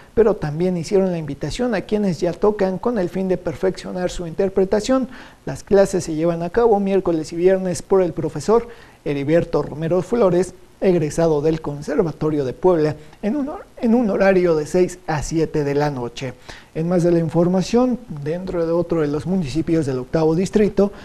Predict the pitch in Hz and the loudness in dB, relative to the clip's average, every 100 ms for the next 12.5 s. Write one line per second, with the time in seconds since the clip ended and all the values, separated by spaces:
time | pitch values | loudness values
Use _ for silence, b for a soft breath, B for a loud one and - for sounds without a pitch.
0 | B B 180 160 175 180 202 185 185 196 | B B -2 2 4 6 6 6 4 4
1 | 175 165 160 165 185 170 151 143 156 196 | 0 -6 -4 2 4 4 0 -2 2 2
2 | 170 180 - B B B - 214 226 208 | 2 -2 -2 B B B 2 4 6 4
3 | 185 175 - 240 214 185 165 - 175 190 | 4 2 2 4 6 6 2 2 4 4
4 | 180 196 175 151 156 170 165 202 247 254 | 2 0 -2 -2 0 0 0 0 4 2
5 | - B B B - 196 214 214 202 196 | 2 B B B 2 6 6 6 2 4
6 | 214 208 175 180 196 226 196 170 165 185 | 4 4 2 0 0 2 2 2 4 4
7 | 180 160 156 175 180 160 175 202 247 190 | 2 -2 -2 -2 0 0 0 0 -2 0
8 | 208 226 - 220 - B B - 170 208 | 2 2 2 2 0 B B -6 2 6
9 | 233 233 208 190 170 220 190 170 156 190 | 8 6 6 4 4 2 2 0 2 2
10 | 190 156 214 220 202 175 151 160 196 180 | 2 -2 0 -2 -2 -6 -6 0 0 2
11 | 170 147 143 175 175 175 175 - 220 180 | -2 -4 -2 -2 0 -2 -2 0 0 0
12 | - 240 240 240 | -2 0 2 2